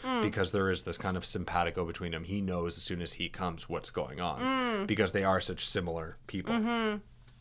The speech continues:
Speaker 2: There's a kind of intuitive understanding.
Speaker 1: Yeah, interesting.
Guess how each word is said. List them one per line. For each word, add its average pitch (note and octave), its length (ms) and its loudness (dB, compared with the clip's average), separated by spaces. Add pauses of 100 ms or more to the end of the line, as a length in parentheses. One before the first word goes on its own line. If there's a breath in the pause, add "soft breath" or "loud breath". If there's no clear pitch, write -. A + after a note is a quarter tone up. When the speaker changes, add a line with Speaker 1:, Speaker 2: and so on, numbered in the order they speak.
(120)
Speaker 2:
There's G2 160 -4
a F#2 40 -4
kind F#2+ 200 -4
of F2+ 80 -6
intuitive F#2+ 500 -4
understanding. F#2 720 -8 (320)
Speaker 1:
Yeah, G3+ 460 2
interesting. F#3 720 -2